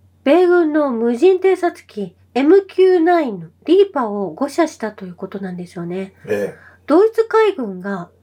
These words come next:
Speaker 1: アメリカを攻撃している状況が今、紅海で起こっているわけなんですよね。
Speaker 2: そうなんですか？
Speaker 1: ええ。まあ、誤射してしまっているぐらい、
Speaker 2: うん。
Speaker 1: まあ、アメリカもそうですし、この間、エムキューナインリーパーを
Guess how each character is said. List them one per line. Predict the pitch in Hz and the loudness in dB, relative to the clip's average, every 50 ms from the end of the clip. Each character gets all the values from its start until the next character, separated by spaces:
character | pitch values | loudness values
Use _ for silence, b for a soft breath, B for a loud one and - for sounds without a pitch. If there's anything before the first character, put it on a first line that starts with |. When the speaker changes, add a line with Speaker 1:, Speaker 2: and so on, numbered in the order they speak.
| _ _ | _ _
Speaker 1:
ア | - 196 | -8 -6
メ | 214 247 262 | -4 -2 -2
リ | 277 285 247 | -2 -4 -6
カ | 269 - 233 233 233 | -6 -6 -4 -2 -2
を | 240 233 185 - | -2 -2 -4 -4
攻 | - - - 262 285 285 | -6 -4 0 0 0 0
撃 | 254 269 247 - 254 247 | 0 -4 -6 -6 -8 -8
し | - - | -8 -8
て | - 233 226 | -8 -8 -4
い | |
る | 220 226 220 | -4 -6 -6
状 | 220 220 208 | -4 -6 -8
況 | 208 208 - 214 202 202 | -8 -8 -6 -6 -6 -6
が | 202 202 196 196 - | -4 -4 -4 -4 -4
今、 | 233 220 202 185 170 165 156 - - | -4 -4 -4 -4 -6 -8 -10 -12 -12
紅 | - 214 202 202 | -8 -8 -8 -8
海 | - - 190 180 | -8 -10 -12 -10
で | 175 175 | -10 -10
起 | 160 - | -12 -12
こ | - 170 - - 202 | -14 -12 -8 -6 -6
っ | 202 - _ | -6 -8 _
て | - 196 | -8 -8
い | |
る | 175 170 | -6 -6
わ | 170 170 | -6 -8
け | - 185 | -10 -12
な | 170 165 | -12 -10
ん | 165 | -10
で | 160 165 | -12 -12
す | - - | -14 -14
よ | 160 | -12
ね。 | 170 175 | -10 -8
Speaker 2:
そ | 185 196 233 269 | -2 0 0 0
う | 240 | 2
な | 190 | 0
ん | 131 104 | -2 -4
で | |
す | - - | -8 -12
か？ | - - 127 131 - - _ - | -10 -10 -10 -10 -10 -14 _ -8
Speaker 1:
え | 220 | -6
え。 | 220 208 175 b b b b b b b b b b _ - | -6 -6 -8 b b b b b b b b b b _ -6
ま | 233 | -6
あ、 | 202 | -6
誤 | 180 - 269 320 | -2 0 0 0
射 | - - - 440 | 0 0 -2 -2
し | - - - | -2 -2 -6
て | - 240 220 | -8 -8 -8
し | - - - - 208 | -8 -12 -14 -12 -10
ま | 208 196 196 | -8 -8 -8
っ | - | -10
て | _ _ - 208 196 | _ _ -10 -8 -6
い | 196 | -6
る | 202 196 196 | -6 -8 -6
ぐ | - 208 202 | -8 -8 -8
ら | 202 190 180 | -8 -8 -8
い、 | 185 185 175 160 131 | -8 -10 -10 -6 -2
Speaker 2:
う | 117 | -2
ん。 | 117 113 104 165 160 - _ _ | 0 0 -2 -4 -8 -14 _ _
Speaker 1:
ま | - 214 185 170 b b b b b | -12 -10 -10 -10 b b b b b
あ、 | - | -10
ア | 202 | -8
メ | 202 233 254 | -4 -4 0
リ | 254 359 370 370 | 2 0 0 0
カ | - - 370 349 | -2 -4 0 2
も | 349 349 339 | 2 0 0
そ | 339 - 349 339 311 | -2 -2 -2 -2 0
う | 247 | -2
で | 233 208 | -4 -6
す | - - | -10 -14
し、 | - - - - - - 190 180 175 170 _ | -20 -20 -20 -18 -12 -8 -8 -8 -8 -10 _
こ | - - 208 208 | -12 -8 -6 -4
の | 214 214 214 214 | -4 -2 -2 -2
間、 | 214 214 208 202 196 196 196 B B B B B B B _ _ | -2 -2 -2 -2 -4 -4 -6 B B B B B B B _ _
エ | 220 208 | -6 -4
ム | 220 233 | -4 -4
キ | 226 - 240 | -2 -2 -2
ュ | 233 | 0
ー | 220 | 0
ナ | 220 214 220 | 0 -2 -2
イ | 208 208 208 | -2 -4 -4
ン | 208 | -4
リ | 214 220 208 | -4 -6 -6
ー | 208 | -6
パ | - 175 165 | -8 -8 -6
ー | |
を | 165 160 156 151 | -6 -6 -8 -8